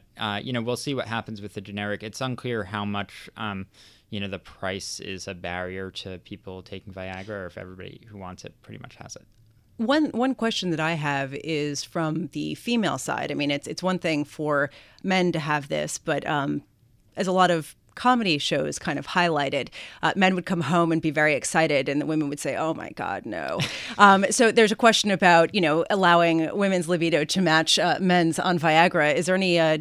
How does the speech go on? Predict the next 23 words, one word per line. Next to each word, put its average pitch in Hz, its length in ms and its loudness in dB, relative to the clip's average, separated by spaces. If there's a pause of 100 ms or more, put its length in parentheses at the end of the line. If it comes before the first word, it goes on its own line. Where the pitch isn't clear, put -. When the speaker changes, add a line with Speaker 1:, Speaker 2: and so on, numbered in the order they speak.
Speaker 2:
development 160 580 2
there 156 320 6
with 151 140 -4
respect - 480 -6
to 156 180 -2
a 147 280 -4 (260)
feminine 175 560 -2 (320)
libido 170 300 4
Speaker 1:
Yeah, - 80 0
Speaker 2:
pill? 156 160 -2
Speaker 1:
I 139 80 2
mean, 135 200 -2
certainly 160 440 -2
in 120 100 -2
the 107 120 -4
history 127 340 -4
of 110 80 -6
Viagra, 107 420 -4
that 101 160 -4
was 101 140 -12
something 104 480 -8
that, 95 360 -8
um, 92 600 -8